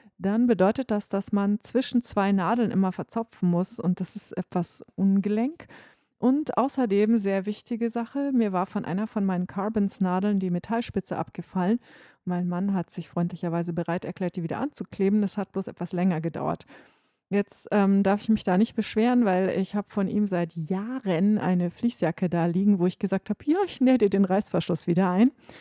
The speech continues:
Ähm, der ist da immer noch nicht drin. Von daher, ich bin ganz happy, ich habe heute die fünfte Nadel zurückbekommen.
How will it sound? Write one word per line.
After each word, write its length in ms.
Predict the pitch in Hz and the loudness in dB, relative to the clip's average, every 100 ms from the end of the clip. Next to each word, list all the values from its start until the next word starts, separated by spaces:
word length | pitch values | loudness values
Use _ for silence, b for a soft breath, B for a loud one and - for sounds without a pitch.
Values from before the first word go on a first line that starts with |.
| B B B - | B B B -2
Ähm, 360 | 196 190 190 | 0 2 0
der 100 | 185 | 0
ist 140 | 175 - | -2 -2
da 60 | |
immer 140 | 165 180 | 0 0
noch 120 | 170 | 0
nicht 200 | 175 - | -2 0
drin. 180 | 247 277 _ _ _ _ _ _ _ _ _ _ - - | 2 2 _ _ _ _ _ _ _ _ _ _ -14 -2
Von 160 | 196 | 0
daher, 300 | 185 185 196 | 2 4 2
ich 120 | 190 - | 0 2
bin 140 | 233 | 4
ganz 180 | 220 220 | 4 2
happy, 160 | 226 | 0
ich 140 | 233 220 | 0 0
habe 120 | 202 | 2
heute 280 | 202 208 202 | 2 2 2
die 180 | 190 185 | 2 0
fünfte 400 | - 196 - 180 | 0 0 0 0
Nadel 360 | 180 180 190 | 2 0 -2
zurückbekommen. 760 | - 175 233 - 247 226 233 | -4 -4 -4 -6 0 6 6